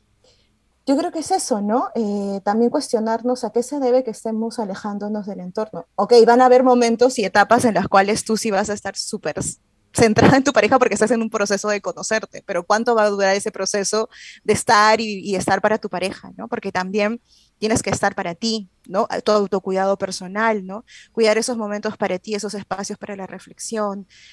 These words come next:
para preguntarte qué es lo que quieres, eh, tu espacio para tu familia, para tus amigos, porque eso es el equilibrio y eso es algo que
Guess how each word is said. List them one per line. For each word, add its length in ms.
para 520
preguntarte 520
qué 80
es 60
lo 120
que 160
quieres, 640
eh, 80
tu 80
espacio 320
para 180
tu 80
familia, 600
para 200
tus 220
amigos, 840
porque 560
eso 240
es 80
el 100
equilibrio 420
y 140
eso 160
es 140
algo 340
que 340